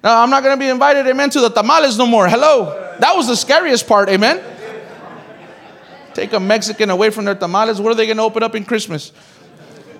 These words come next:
Some of you got it. I thought I was gonna go through a persecution, and it was all in my head.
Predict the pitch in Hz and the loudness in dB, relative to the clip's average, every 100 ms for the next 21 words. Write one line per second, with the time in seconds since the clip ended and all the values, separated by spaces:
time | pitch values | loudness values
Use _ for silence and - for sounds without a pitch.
0 | - - - - 220 214 - - 214 196 | -20 -20 -20 -16 -14 -14 -14 -16 -16 -18
1 | 185 180 - - - - - - - - | -16 -18 -18 -18 -18 -20 -20 -20 -20 -20
2 | - - - - - - - - 226 180 | -20 -20 -20 -20 -20 -20 -8 -2 0 0
3 | 151 151 147 170 - 262 262 254 220 - | -2 -4 -4 -10 -12 -12 -12 -12 -14 -16
4 | - - - - - - - - - - | -18 -20 -20 -20 -20 -20 -20 -20 -20 -20
5 | _ _ _ - _ _ _ _ 139 139 | _ _ _ -20 _ _ _ _ _ _
6 | _ _ _ _ _ _ _ _ _ _ | _ _ _ _ _ _ _ _ _ _
7 | _ _ _ - 269 - 262 254 247 240 | _ _ _ -4 -4 0 2 2 0 0
8 | 240 190 151 - _ 247 277 247 220 - | 0 0 -4 -20 _ 0 0 -2 -2 0
9 | 285 277 214 - 311 311 233 233 254 269 | -2 -2 -6 -4 -2 -4 -6 -6 -8 -4
10 | 277 277 269 254 311 294 196 | -2 -2 -4 -4 -2 -4 -4